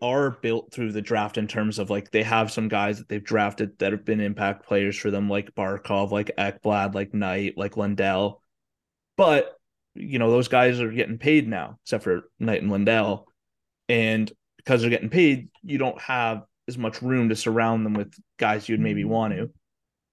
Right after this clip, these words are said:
And, yeah, ha-, having guys, like, even though they don't play that much, having them out there in your lineup at all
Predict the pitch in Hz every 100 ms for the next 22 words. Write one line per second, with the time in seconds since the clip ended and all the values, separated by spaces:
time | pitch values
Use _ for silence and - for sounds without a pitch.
0 | _ _ _ _ _ _ - 120 104 104
1 | 101 - _ _ _ _ _ _ _ _
2 | _ _ _ _ _ - 135 - 123 135
3 | 151 - 175 202 170 123 120 113 117 175
4 | 196 220 147 127 127 139 139 _ _ _
5 | _ _ _ - 120 131 - - 113 135
6 | 139 135 147 151 - - _ _ - 147
7 | 165 175 147 127 110 117 113 101 - 127
8 | 117 110 104 104 101 95 85 -